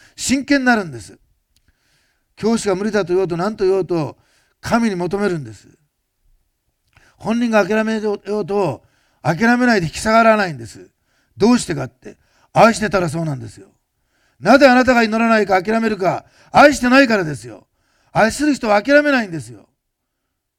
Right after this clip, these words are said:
よく教会に愛がないとか言う人がいますけど、ちょっと待ってください。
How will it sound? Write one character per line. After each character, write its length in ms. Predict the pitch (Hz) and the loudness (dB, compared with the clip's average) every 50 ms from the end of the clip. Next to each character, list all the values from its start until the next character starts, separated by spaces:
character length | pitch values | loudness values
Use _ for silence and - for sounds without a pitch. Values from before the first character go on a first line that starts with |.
| _ _ _ _ _ _ _ _ _ _ _ _ _ | _ _ _ _ _ _ _ _ _ _ _ _ _
よ 80 | 175 | -12
く 80 | 196 - | -12 -8
教 180 | - 202 220 220 | -6 -6 -6 -4
会 140 | 233 226 | -4 -4
に 40 | 220 | -2
愛 140 | 214 233 254 | -2 -2 -2
が 100 | 233 214 | -2 -4
な 100 | 214 226 | -4 -4
い 40 | 214 | -6
と 60 | 202 | -6
か 60 | 190 | -6
言 60 | 190 | -8
う 20 | 190 | -8
人 100 | - 196 | -8 -10
が 60 | 180 | -8
い 20 | |
ま 100 | 190 226 | -8 -8
す 80 | 220 - | -10 -10
け 100 | - 170 | -10 -8
ど、 320 | 160 180 185 151 113 - _ _ _ _ _ _ _ _ _ _ _ _ _ _ _ _ _ _ _ _ _ _ _ _ _ _ _ _ _ _ _ _ _ _ _ _ _ _ _ _ _ _ _ _ _ _ _ _ _ | -8 -6 -8 -8 -10 -14 _ _ _ _ _ _ _ _ _ _ _ _ _ _ _ _ _ _ _ _ _ _ _ _ _ _ _ _ _ _ _ _ _ _ _ _ _ _ _ _ _ _ _ _ _ _ _ _ _
ち 60 | _ | _
ょ 20 | - | -16
っ 20 | |
と 60 | 185 | -12
待 120 | 170 196 208 | -12 -12 -12
っ 20 | |
て 80 | - 170 | -12 -14
く 40 | 139 | -16
だ 80 | 123 | -14
さ 160 | 104 104 92 | -16 -18 -20
い。 100 | - _ | -20 _